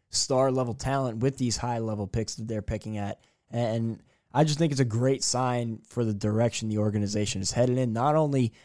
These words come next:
scouting, but also development. You could see the development in, in Poku's game from game one to now.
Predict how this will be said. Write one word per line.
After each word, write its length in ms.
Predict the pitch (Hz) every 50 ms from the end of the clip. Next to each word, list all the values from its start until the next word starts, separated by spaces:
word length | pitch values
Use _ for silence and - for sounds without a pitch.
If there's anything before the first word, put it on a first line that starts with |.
| _
scouting, 720 | - - - - - 127 143 156 151 135 123 117 110 110 - _ _ _
but 140 | - 127 135
also 240 | 143 151 - - 170
development. 640 | 135 135 131 113 131 139 156 151 104 90 85 - _ _ _ _ _
You 140 | 123 143 165
could 140 | 165 151 -
see 180 | - - 175
the 160 | 180 156 139 127
development 580 | 117 110 104 135 139 143 135 123 117 113 - -
in, 240 | 120 117 113 110 -
in 140 | 110 113 104
Poku's 440 | - 131 131 127 - 120 110 101
game 400 | 101 - 117 123 135 127 120 113
from 240 | 104 - 120 110 110
game 300 | 104 113 117 123 120 113
one 180 | 113 120 123 113
to 80 | - 110
now. 500 | 110 107 107 113 120 117 117 113 -